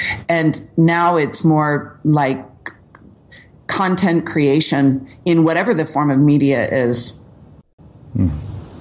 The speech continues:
Speaker 2: You know, uh, one of the things that's interesting to me is y-, you, of all the things you could do during an incredibly bleak period, you actually, uh,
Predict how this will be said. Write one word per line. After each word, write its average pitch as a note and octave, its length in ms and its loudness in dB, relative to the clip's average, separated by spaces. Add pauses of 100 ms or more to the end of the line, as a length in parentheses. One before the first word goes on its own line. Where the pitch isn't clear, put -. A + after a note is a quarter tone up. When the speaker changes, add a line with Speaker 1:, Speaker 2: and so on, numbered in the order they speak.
(1120)
Speaker 2:
You F#3+ 100 0
know, - 100 -4 (120)
uh, E3+ 80 -4 (560)
one F3+ 120 2
of F#3+ 80 0
the D#3 60 -2
things D3 200 0
that's A#2 120 -4
interesting A#2 360 -2
to A2 100 -2
me G#2+ 140 0
is G#2 260 -2
y-, - 360 -6
you, C3+ 640 2 (500)
of C#3+ 120 -2
all D3+ 120 0
the D#3 60 0
things D3+ 180 0
you C3 60 -4
could A#2 140 -4
do A#2+ 120 2
during A2+ 260 0
an G#2+ 60 2
incredibly A2+ 400 0
bleak G#2 300 -2
period, G2+ 360 0
you A2 100 2
actually, G#2+ 500 -2
uh, - 480 -4